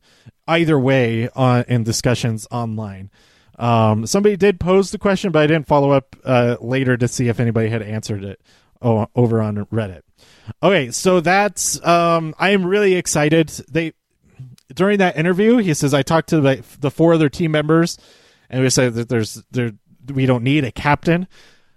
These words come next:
Um, and I think it was Charlie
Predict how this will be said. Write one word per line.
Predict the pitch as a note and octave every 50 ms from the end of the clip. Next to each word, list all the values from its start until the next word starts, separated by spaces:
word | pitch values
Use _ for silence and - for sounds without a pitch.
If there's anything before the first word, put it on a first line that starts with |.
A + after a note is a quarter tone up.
| _ _ _ _ _
Um, | - C3+ C3+ C3 B2+ B2 A#2+ A#2 A#2 A#2 A2+ A#2 A#2+ - -
and | B2+ B2+ B2 B2 B2 A#2+ A#2+ A2+ -
I | B2
think | - D#3+ D3
it | C#3
was | C3 A2+ - -
Charlie | - - - - - - - - - C#3 C3 C3+ D3+ F3 G3 A3 B3 C4 C4+ D4+ E4+ E4